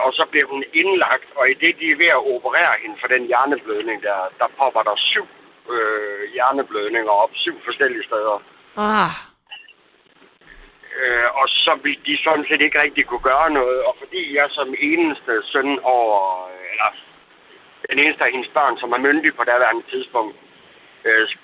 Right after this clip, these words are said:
Speaker 1: skal så stå med den beslutning om, om hun skal sidde i en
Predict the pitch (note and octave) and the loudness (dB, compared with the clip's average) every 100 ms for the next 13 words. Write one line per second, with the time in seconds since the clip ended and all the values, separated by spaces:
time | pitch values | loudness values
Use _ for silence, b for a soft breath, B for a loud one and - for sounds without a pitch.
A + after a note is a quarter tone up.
0 | _ _ _ _ _ - - B2 B2 - | _ _ _ _ _ -20 -4 0 0 0
1 | B2+ - D#3+ B2+ A2+ A2 A2 C3 B2 A#2+ | -2 0 2 2 2 2 4 2 0 -2
2 | A#2+ C#3 C3 A#2 A2+ A#2 G2+ G#2+ G#2+ - | -4 -4 -2 2 2 0 -4 -8 -12 -8
3 | - F#2+ F#2+ - C#3+ D3 C#3 A2+ | -4 -2 -4 -8 -6 -4 -4 -4